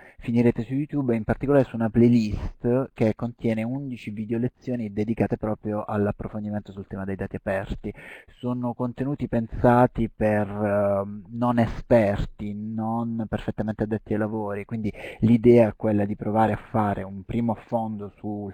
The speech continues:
significato dei dati aperti con le prime video lezioni, su quali dati stiamo parlando, qual è il, ehm, l'impatto che fino ad ora ha avuto in Italia, nella pubblica amministrazione italiana,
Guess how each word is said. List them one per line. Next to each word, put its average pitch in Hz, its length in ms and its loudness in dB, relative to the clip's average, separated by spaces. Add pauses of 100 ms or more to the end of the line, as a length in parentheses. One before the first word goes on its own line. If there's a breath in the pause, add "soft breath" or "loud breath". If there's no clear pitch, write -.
significato 107 460 2
dei 101 80 -4
dati 101 200 -4
aperti 98 460 -4
con 98 180 -12
le 98 100 -10
prime 101 220 -10
video 101 220 -10
lezioni, 123 500 -6 (400 loud breath)
su 98 720 -10
quali 113 240 6
dati 104 260 4
stiamo 104 220 0
parlando, 117 500 2
qual 98 280 -2
è 104 280 2
il, 98 420 2
ehm, 95 500 -4
l'impatto 101 680 0
che 92 120 -10
fino 98 220 -12
ad 101 120 -12
ora 107 200 -4
ha - 20 -2
avuto 98 300 -10
in 92 80 -8
Italia, 104 340 4
nella 95 140 -6
pubblica 101 360 -4
amministrazione 101 720 -4
italiana, 101 500 2